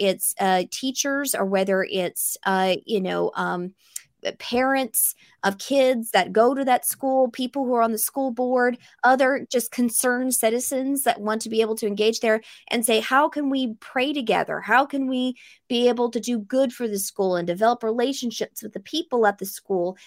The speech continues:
And through those relationships, be able to start discovery groups and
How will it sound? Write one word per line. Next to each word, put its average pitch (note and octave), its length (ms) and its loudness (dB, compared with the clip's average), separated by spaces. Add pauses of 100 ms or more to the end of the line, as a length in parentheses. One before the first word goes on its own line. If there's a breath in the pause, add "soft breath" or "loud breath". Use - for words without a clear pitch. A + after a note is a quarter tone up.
(160 loud breath)
And G3+ 260 -2
through B3+ 260 -4
those C4 220 -2
relationships, A#3+ 920 -2
be A#3+ 80 -2
able A3 160 -4
to G#3 100 -4
start G3+ 380 2
discovery C4 640 -4
groups G3 440 -2
and F#3 220 -2